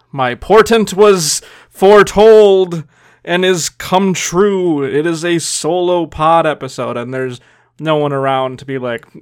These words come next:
"I, I don't know what that word means, f-, friend." 'Cause you all, everyone listening right now,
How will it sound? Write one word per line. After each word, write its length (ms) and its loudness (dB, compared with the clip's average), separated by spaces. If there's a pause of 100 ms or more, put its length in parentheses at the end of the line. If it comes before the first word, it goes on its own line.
(200)
"I, 180 -8
I 240 0
don't 180 4
know 120 2
what 200 2
that 240 0
word 540 -2
means, 720 -10 (380)
f-, 500 -20
friend." 680 -6 (400)
'Cause 180 -10
you 120 -4
all, 220 0
everyone 480 -6
listening 380 -10
right 180 -6
now, 340 -6